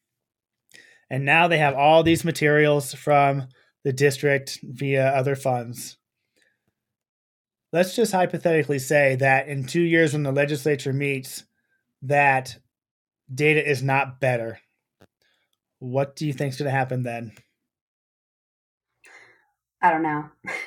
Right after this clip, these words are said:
Speaker 1: It's scary, right? Because they got a raise, they got a significant raise, they got all the materials they are supposed to
Speaker 2: Well
Speaker 1: need. Is it ever gonna, are they ever gonna give, uh,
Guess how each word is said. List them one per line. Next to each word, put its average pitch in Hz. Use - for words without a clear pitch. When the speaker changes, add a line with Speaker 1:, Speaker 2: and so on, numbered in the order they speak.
Speaker 1:
It's 165
scary, 202
right? 196
Because 185
they 180
got 190
a 175
raise, 175
they 156
got 175
a 170
significant 180
raise, 156
they 143
got 139
all 156
the 165
materials 160
they 143
are 147
supposed 143
to 247
Speaker 2:
Well 233
Speaker 1:
need. 135
Is 175
it 185
ever 233
gonna, 233
are 190
they 220
ever 262
gonna 240
give, 196
uh, 180